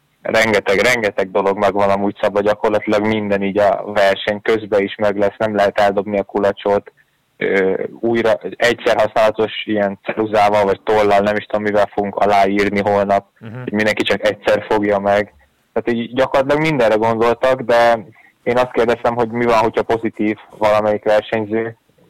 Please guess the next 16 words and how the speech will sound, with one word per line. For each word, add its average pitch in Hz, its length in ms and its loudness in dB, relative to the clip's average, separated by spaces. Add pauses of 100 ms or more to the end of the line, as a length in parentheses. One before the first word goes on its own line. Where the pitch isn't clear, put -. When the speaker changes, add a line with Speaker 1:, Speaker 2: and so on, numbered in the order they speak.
(120)
Speaker 1:
vagy 107 260 0
én, 110 240 -2
vagy 101 160 -2
esetleg 104 360 -4
a 98 60 2
csapatból, 113 680 0
arra 113 240 4
nem 104 160 2
tudtak - 340 -6
válaszolni, 98 680 0 (280)
és - 180 -8
arra 104 140 2
az 104 160 2
U 104 60 -4
C - 100 -12
I 95 200 0